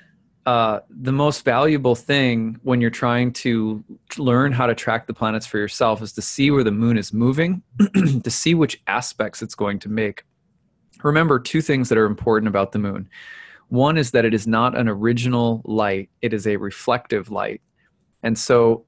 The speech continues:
the moon is thought of in ancient astrology as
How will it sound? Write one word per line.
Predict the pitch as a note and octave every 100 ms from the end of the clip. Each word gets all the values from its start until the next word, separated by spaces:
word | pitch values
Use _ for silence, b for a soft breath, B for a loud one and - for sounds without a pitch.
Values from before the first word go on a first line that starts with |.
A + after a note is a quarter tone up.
| -
the | B2
moon | B2+ C#3 C#3+ C#3+ C#3+
is | C3+ A#2 A2+ G#2+ -
thought | - - D3+ E3 C#3+
of | G#2+ G#2+
in |
ancient | G#2+ G#2+ - G#2
astrology | - B2 A#2+ B2 A2 G2+ G2 _ _ _ -
as | A2+ A2+ A2 -